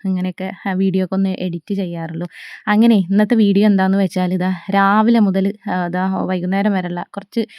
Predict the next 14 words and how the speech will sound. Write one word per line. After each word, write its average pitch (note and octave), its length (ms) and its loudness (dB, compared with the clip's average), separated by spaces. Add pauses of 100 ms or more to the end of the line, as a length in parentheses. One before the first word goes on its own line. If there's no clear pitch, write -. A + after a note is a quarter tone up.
(240)
ഞങ്ങളുടെ G#3 180 2
യൂണിറ്റിലെയൊക്കെ F#3+ 600 0
വിശേഷങ്ങളാണ് F3+ 720 -2
ട്ടോ F3+ 260 -6
ഞാൻ F#3 140 -2
നിങ്ങളുമായിട്ട് F#3 480 -2
ഷെയർ F3 240 -6
ചെയ്യാൻ F3+ 260 -2
പോണത്. E3 280 -4 (380)
അങ്ങനെ A3 220 4
ദാ, G#3 100 4 (120)
ആ, G3 180 2
റിച്ചുവിനെയും G3 680 2
തുമ്പിക്കുട്ടീനെയൊക്കെ F#3 840 0